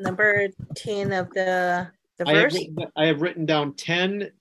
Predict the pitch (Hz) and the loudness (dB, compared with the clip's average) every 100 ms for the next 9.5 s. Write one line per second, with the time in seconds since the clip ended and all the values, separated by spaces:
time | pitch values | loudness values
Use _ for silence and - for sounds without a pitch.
0 | - 175 170 156 156 147 151 147 - 139 | -4 -2 0 -2 -4 0 2 2 0 -2
1 | - - 180 160 - 165 170 165 151 151 | -4 -4 0 0 -2 -6 -6 -2 -2 -2
2 | 165 156 156 135 135 135 139 131 - 139 | -2 0 0 0 -2 -2 -4 -4 -4 0
3 | 143 143 143 147 160 175 196 180 147 147 | 2 2 0 0 2 2 0 0 -2 -4
4 | - 135 131 156 175 156 117 - - - | -4 -6 -4 -6 -2 -2 -2 -6 -8 -8
5 | - - _ _ - - - _ - 247 | -10 -20 _ _ -14 -14 -20 _ 0 0
6 | 240 202 220 262 269 226 247 220 254 277 | 0 -4 -2 -2 -4 -8 -10 -8 2 4
7 | 254 247 - - 180 165 190 196 - - | 4 0 -4 -4 -2 0 0 0 -2 -2
8 | 180 254 254 165 170 185 165 - - _ | -2 0 -2 -2 -2 -4 -4 -8 -20 _
9 | 196 - 185 185 | -12 -2 0 0